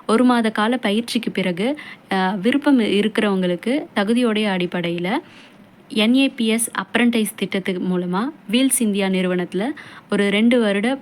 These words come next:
பயிற்சி வேலை வாய்ப்பு வந்து வழங்கப்படும் அப்படின்னு சொல்லியிருக்காங்க. அப்ரண்டைஸ் மாதிரி டூ இயர்ஸ் வந்து ஒர்க் பண்ணணும். அதுக்கு வந்து சேலரி இருக்கு. So, குவாலிஃபிகேஷன் என்ன இருக்குன்னா, அ, எய்த் ஸ்டாண்டர்ட்ல இருந்து ட்வெல்த் ஸ்டாண்டர்ட் முடிச்சவங்களா இருக்கணும்.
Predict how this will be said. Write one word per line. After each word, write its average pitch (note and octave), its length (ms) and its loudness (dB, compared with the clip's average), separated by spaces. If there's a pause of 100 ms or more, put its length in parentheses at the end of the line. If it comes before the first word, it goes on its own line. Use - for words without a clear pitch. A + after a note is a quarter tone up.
பயிற்சி A#3+ 400 0
வேலை F#3+ 280 0
வாய்ப்பு F3 280 -4
வந்து F3+ 180 -2
வழங்கப்படும் F3+ 640 -2
அப்படின்னு F3+ 380 -4
சொல்லியிருக்காங்க. F3 560 -6
அப்ரண்டைஸ் F#3+ 440 -6
மாதிரி G3 180 -2
டூ A3 140 -2
இயர்ஸ் F#3+ 280 -4
வந்து F3+ 280 -4
ஒர்க் - 160 -12
பண்ணணும். F3+ 240 -4
அதுக்கு G3+ 360 -4
வந்து F#3+ 160 -2
சேலரி F#3 280 -4
இருக்கு. F#3 420 -4 (300)
So, F#3+ 320 -4
குவாலிஃபிகேஷன் A3+ 800 -2
என்ன G3+ 260 0
இருக்குன்னா, F#3+ 280 -4 (440)
அ, F#3 40 -2 (140)
எய்த் A#3 380 0 (120)
ஸ்டாண்டர்ட்ல G3 400 0
இருந்து G3+ 260 -2
ட்வெல்த் G3 300 0 (100)
ஸ்டாண்டர்ட் G3 320 -2 (120)
முடிச்சவங்களா F#3 640 -2
இருக்கணும். F#3 280 -4